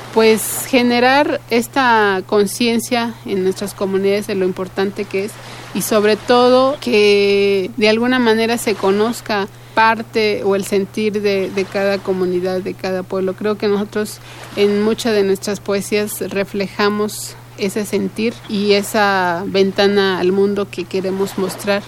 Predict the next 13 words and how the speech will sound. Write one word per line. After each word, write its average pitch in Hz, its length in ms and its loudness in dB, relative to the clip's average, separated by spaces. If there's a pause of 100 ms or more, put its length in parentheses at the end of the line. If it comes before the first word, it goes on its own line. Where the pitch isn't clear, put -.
(120)
que 226 160 4
de 226 80 6
alguna 240 340 2
manera 247 760 2 (440)
eso 226 320 0
va 233 100 2
a - 20 4
ayudar 226 420 2
al 214 160 2
proceso 208 560 -4
de 196 140 -2
fortalecer 190 760 0 (420)
y 180 500 -2